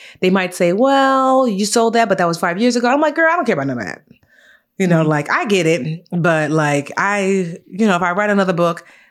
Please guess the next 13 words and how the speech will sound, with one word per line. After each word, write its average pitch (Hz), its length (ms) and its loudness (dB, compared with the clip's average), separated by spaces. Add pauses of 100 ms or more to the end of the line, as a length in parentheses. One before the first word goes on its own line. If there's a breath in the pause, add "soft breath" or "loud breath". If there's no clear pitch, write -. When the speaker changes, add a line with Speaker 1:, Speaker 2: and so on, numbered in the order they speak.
(120 soft breath)
Speaker 1:
you 175 100 0
know, 147 220 0
then 160 240 -2
I 156 80 -2
do. 151 220 0
But 160 160 -2
maybe 208 180 4
by 190 160 2
then 180 160 2
I 180 80 0
might 180 140 0
have 175 220 -4
a, 143 300 -2